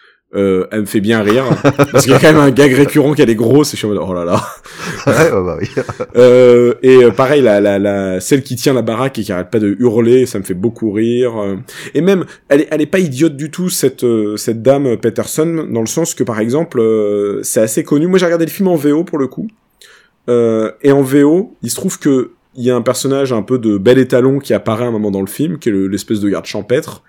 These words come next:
Speaker 1: Et, euh, c'est un
Speaker 2: Ah oui,
Speaker 1: acteur
Speaker 2: oui, ah, ça,
Speaker 1: roumain.
Speaker 2: ouais.
Speaker 1: Et il est mal doublé, en fait. Il y a eu un problème de synchro, de machin et tout ça,
Speaker 2: D'accord.
Speaker 1: et en fait, il, il, il est mal doublé. Et plutôt que de le laisser comme si de rien n'était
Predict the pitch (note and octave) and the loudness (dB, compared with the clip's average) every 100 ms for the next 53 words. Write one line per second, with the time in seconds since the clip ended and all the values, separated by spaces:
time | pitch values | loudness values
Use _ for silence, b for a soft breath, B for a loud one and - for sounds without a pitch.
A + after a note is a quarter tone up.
0 | b b b b _ - C3+ D#3+ D3+ A2+ | b b b b _ 0 2 4 2 2
1 | B2 A2+ B2 D3+ A#2+ A2+ B2 C3+ D3+ C3+ | 0 0 0 2 0 2 2 2 2 0
2 | C3 - G2 G#2 B2 A#2+ B2 C#3+ F3+ D#3+ | -2 -8 -10 -2 0 4 4 4 2 0
3 | E3 C#3 C#3 C3+ - G#2 - - _ _ | -4 -2 -4 -6 -8 -8 -8 -18 _ _
4 | A2+ A2+ A#2+ A2+ D3 D#3+ D3 B2 C3+ B2 | -2 0 0 0 0 0 0 -2 -2 -6
5 | - D3 D3+ C#3+ A#2+ A2+ A#2 - C#3+ C3+ | -2 0 2 2 0 -2 -4 -6 -4 -6
6 | A#2 A2 C#3+ D#3 A#2+ - A#2+ G#2+ A2+ A2 | -6 -4 -2 -2 -4 -6 -8 -8 -6 -6
7 | A2 _ _ _ B2+ D3+ C3+ A#2+ B2+ E3 | -8 _ _ _ -2 -2 -2 -2 -2 -4
8 | b b b b b b _ C#3+ C#3 C3+ | b b b b b b _ 0 0 0
9 | C4 A3+ C#4 - D#3+ D#3 D#3 E3+ - G#3 | -6 -4 -4 -4 2 2 4 0 0 -4
10 | G3+ F#3 E3 G3+ E3+ E3 D3 C3 C3+ A3+ | -2 -2 0 0 0 0 0 -2 -2 -6